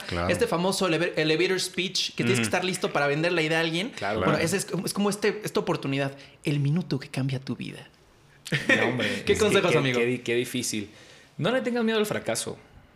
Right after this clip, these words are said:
Speaker 3: O sea, fracasar es parte de, y si en ese momento no fue tu momento, pues por lo menos no desaprovechaste la oportunidad de enterarte que ese fue el momento. Entonces,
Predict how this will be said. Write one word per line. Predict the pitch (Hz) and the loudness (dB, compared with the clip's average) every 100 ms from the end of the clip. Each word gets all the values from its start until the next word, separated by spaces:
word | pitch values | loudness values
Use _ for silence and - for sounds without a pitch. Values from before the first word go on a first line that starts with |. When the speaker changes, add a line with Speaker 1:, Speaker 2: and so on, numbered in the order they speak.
| - | -6
Speaker 3:
O | 120 | -2
sea, | 110 117 113 113 | 0 0 0 -2
fracasar | - 117 113 110 135 | 0 0 0 0 0
es | 139 | 0
parte | - 117 123 113 | 0 -2 0 0
de, | 107 | 2
y | 120 120 | 0 0
si | 110 | -2
en | 117 | -2
ese | 120 | 0
momento | 123 113 - 107 | 0 -2 0 -2
no | 98 110 | 0 -4
fue | - 135 | -2 -2
tu | 117 | 0
momento, | 107 107 110 110 147 151 - | 0 0 0 0 -4 -6 -6
pues | 117 | -4
por | - 113 | 0 0
lo | 113 | 2
menos | 123 113 | 0 0
no | 117 120 | 0 0
desaprovechaste | 113 107 104 98 113 113 | 0 0 -2 -2 -2 -2
la | 110 | -2
oportunidad | 107 110 107 - | -2 -2 -2 -4
de | 123 117 | -2 -2
enterarte | 113 110 110 123 - 135 | -2 0 0 0 -4 -4
que | - | -4
ese | 117 127 120 | -2 -2 -4
fue | - | -6
el | 98 | -8
momento. | 98 107 - - - - - - - _ | -6 -8 -10 -18 -20 -20 -20 -20 -20 _
Entonces, | 127 120 120 | -4 -2 -4